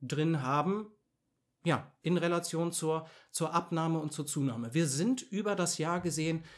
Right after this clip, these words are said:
mehr in der Zunahme. Wir nehmen also insgesamt mehr Kalorien zu uns oder verbrauchen zu wenig. Und diese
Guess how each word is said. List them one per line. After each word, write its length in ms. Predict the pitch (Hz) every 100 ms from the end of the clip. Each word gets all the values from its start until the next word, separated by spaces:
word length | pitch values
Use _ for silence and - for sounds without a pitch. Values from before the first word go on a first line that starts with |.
| -
mehr 480 | 135 151 170 185 185
in 120 | 170
der 160 | 151 143
Zunahme. 680 | - 214 208 190 185 202 160
Wir 160 | 160
nehmen 380 | 147 165 196 190
also 260 | 165 160 165
insgesamt 540 | 175 180 156 156 156
mehr 440 | 139 151 165 190
Kalorien 540 | 196 175 170 156 147 143
zu 280 | - 226 220
uns 360 | 151 202 - - - - _
oder 420 | 175 214 226 220
verbrauchen 800 | 220 - 190 165 160 190 185 208 208 _ _ _ -
zu 400 | - - 214 180
wenig. 420 | 185 151 131 -
Und 220 | 151 147
diese 360 | 196 202 214